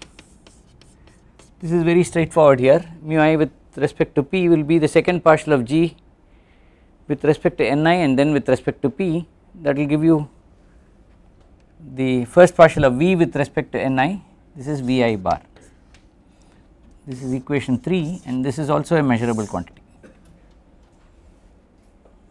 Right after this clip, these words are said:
Volume changes, enthalpy changes are measurable, and from these changes I can actually calculate H I bar and V I bar. Now, when it comes to composition dependence,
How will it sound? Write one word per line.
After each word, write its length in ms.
Volume 680
changes, 400
enthalpy 560
changes 280
are 140
measurable, 460
and 120
from 200
these 180
changes 400
I 80
can 140
actually 300
calculate 540
H 160
I 120
bar 260
and 140
V 140
I 100
bar. 160
Now, 100
when 160
it 140
comes 260
to 100
composition 680
dependence, 520